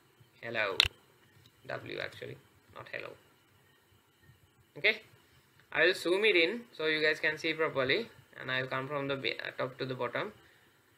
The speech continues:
Forever set degrees to compass heading. So this will store the value of the compass heading in the degrees variable, and the degrees variable will be less than forty-five.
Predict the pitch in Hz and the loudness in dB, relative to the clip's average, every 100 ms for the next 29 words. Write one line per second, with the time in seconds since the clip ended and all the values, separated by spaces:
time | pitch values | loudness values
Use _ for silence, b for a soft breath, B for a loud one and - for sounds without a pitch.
0 | b b _ - 135 143 143 165 165 160 | b b _ -4 2 4 8 8 8 4
1 | 147 135 139 147 147 170 180 185 170 160 | 2 2 2 0 2 2 2 0 -4 -2
2 | 156 151 151 147 135 143 160 - _ _ | 0 0 0 0 0 0 -4 -16 _ _
3 | _ _ _ - 139 135 139 135 - - | _ _ _ -4 -2 0 0 -2 -12 -20
4 | - 139 135 135 135 - - _ - 170 | -12 -4 -2 -2 -6 -14 -20 _ -2 4
5 | 165 165 156 135 139 139 135 135 135 131 | 4 4 4 4 4 2 0 0 -4 -2
6 | 143 147 160 160 160 156 160 - 120 123 | -2 0 -2 0 0 0 -4 -6 -6 -4
7 | 131 131 147 156 151 156 156 180 240 392 | -2 -4 -2 -4 -2 0 4 2 2 -2
8 | - b b b b _ 123 123 135 170 | -8 b b b b _ -8 -4 2 2
9 | 175 190 180 180 170 170 170 160 131 120 | 4 0 6 6 6 4 2 2 -2 -4
10 | 123 120 123 120 120 123 123 123 127 165 | -4 -4 -2 -4 -4 -2 -2 -2 2 4
11 | 202 | 4